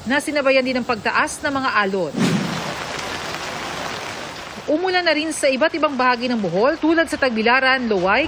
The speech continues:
Carmen at Talibon. Gayon din sa Margarita, Samar at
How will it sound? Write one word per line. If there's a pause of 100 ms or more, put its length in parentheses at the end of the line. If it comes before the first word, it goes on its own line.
Carmen
at
Talibon. (880)
Gayon
din
sa
Margarita,
Samar (1900)
at